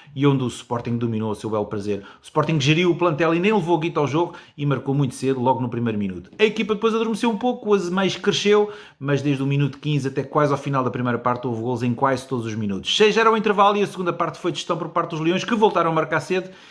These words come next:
e novamente na parte final do jogo. Hat-tricks de Tomás Passó e Cavinato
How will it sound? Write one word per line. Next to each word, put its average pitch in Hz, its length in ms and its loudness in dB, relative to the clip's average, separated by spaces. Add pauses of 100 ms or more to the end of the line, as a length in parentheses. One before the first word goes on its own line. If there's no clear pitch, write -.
(140)
e 160 60 -6
novamente 135 540 0
na 123 100 -2
parte 113 240 -6
final 101 220 -6
do 95 100 -10
jogo. 87 220 -14 (280)
Hat-tricks 214 420 0
de 185 60 -12
Tomás 208 220 2
Passó 214 320 0
e 202 80 2
Cavinato 214 580 0